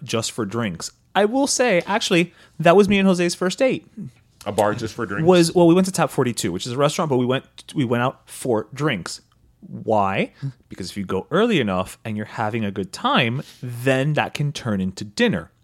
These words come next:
Speaker 2: Mm.
Speaker 1: But why are you gonna commit yourself to a meal? This was Jose's idea, and I, afterwards,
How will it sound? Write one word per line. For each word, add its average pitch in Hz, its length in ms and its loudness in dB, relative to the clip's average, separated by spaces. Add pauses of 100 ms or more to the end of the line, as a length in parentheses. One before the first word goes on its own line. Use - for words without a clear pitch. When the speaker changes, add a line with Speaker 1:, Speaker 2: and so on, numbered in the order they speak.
Speaker 2:
Mm. - 300 -18
Speaker 1:
But 117 100 6
why 123 180 4
are - 20 4
you 196 100 2
gonna 196 160 2
commit 170 380 2
yourself 117 640 -2 (160)
to 127 160 2
a 110 40 4
meal? 131 520 -2 (180)
This 120 140 0
was 202 100 2
Jose's 151 260 4
idea, 98 280 2
and 92 80 0
I, 123 120 -2
afterwards, 156 480 2